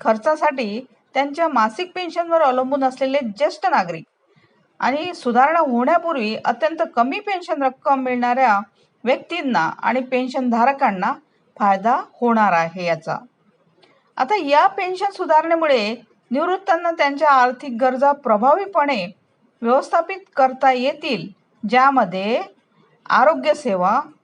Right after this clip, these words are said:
किराणा सामान आणि उपयुक्त, अ, उपयुक्तता बिलासारखे आवश्यक खर्च यामधून भागवता येतील. आता नवीन ईपीएफओ पेन्शन रक्कम कशी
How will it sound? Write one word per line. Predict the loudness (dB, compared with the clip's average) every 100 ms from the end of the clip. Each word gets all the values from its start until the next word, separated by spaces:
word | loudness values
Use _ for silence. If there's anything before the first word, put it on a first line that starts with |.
| _
किराणा | -2 2 2 2 0
सामान | 0 -2 0 -2 -2 -4
आणि | -4 -4 -8 -10
उपयुक्त, | -6 0 0 0 -12 _ _ -2 0 0 -4
अ, | -2 0 0 -2
उपयुक्तता | -8 -4 -4 -2 -4 0 2 2 -4 _ _ _ _ -6
बिलासारखे | 0 2 2 4 2 2 -6 -8 -8 -16 _ _ _
आवश्यक | 0 2 2 0 -2 -2
खर्च | -4 -4 -2
यामधून | 0 0 -2 -6 -10 -8
भागवता | -2 0 0 0 0 -2 -4
येतील. | -6 -4 -10 -12 -16 _ _ _ _ -4
आता | 2 2
नवीन | 2 0 0 -4 -6 -12 _ -10
ईपीएफओ | -8 -8 -6 2 2 2
पेन्शन | -2 0 0 0 -2
रक्कम | -2 -2 -2 -2 -2 -2
कशी | -2 -2 -6